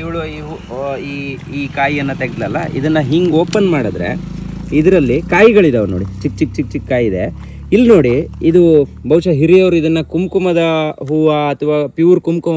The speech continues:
ಮಾಡುವಂಥ ಕಾಯಿ ಅಂತ ಯಾಕೆ ಕರೆದ್ರು ಅನ್ನೋದನ್ನ ಈಗ ನಾನು ಕ್ಲಾರಿಫೈ ಮಾಡ್ತೀನಿ ನೋಡಿ. ಇದನ್ನ ಈಗ ನಾನು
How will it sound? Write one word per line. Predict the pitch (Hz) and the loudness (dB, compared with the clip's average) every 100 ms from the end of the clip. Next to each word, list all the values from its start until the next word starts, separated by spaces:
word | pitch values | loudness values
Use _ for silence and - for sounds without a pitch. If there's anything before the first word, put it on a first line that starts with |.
| 151 | -2
ಮಾಡುವಂಥ | 147 147 143 | -2 -4 -6
ಕಾಯಿ | 139 135 131 | -6 -4 -4
ಅಂತ | 131 | -4
ಯಾಕೆ | 123 151 - | -6 -6 -6
ಕರೆದ್ರು | 139 123 127 | -8 -6 -8
ಅನ್ನೋದನ್ನ | 123 123 139 175 147 120 - | -6 -8 -6 -6 -8 -10 -10
ಈಗ | 139 131 | -10 -10
ನಾನು | 113 | -10
ಕ್ಲಾರಿಫೈ | 117 143 - 127 | -8 -8 -10 -12
ಮಾಡ್ತೀನಿ | 107 95 92 | -12 -14 -16
ನೋಡಿ. | 87 135 | -12 -8
ಇದನ್ನ | 160 180 165 | -6 -4 -4
ಈಗ | 151 139 | -6 -8
ನಾನು | 156 170 | -6 -8